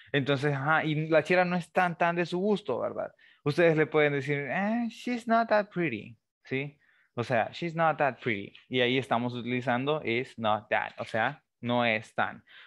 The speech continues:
O si no, ajá, ¿verdad? Hablamos de que, "Hey, no, hombre, el Barça ahora ya no va a ganar porque Messi se fue para París", y ajá, entonces todos van a decir, "Eh,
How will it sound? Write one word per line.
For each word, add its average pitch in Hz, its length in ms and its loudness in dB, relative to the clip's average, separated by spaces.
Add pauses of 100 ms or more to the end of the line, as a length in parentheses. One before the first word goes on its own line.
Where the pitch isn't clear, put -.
O 123 100 0
si 135 120 0
no, 131 440 2
ajá, 120 300 0
¿verdad? 101 380 0
Hablamos 120 540 0
de 117 140 -2
que, 107 440 0 (280)
"Hey, 143 320 0
no, 131 160 2
hombre, 131 160 2
el 117 100 0
Barça 127 220 0
ahora 127 280 4
ya 120 120 0
no 127 160 -4
va 123 100 2
a - 40 0
ganar 120 360 -2
porque 110 240 -8
Messi 120 240 -6
se 117 120 -10
fue 120 180 -8
para 117 140 -4
París", 139 500 0
y 123 100 -4
ajá, 123 440 0
entonces 123 500 -4 (100)
todos 135 240 4
van 131 160 2
a 127 60 4
decir, 127 320 0 (260)
"Eh, 190 460 2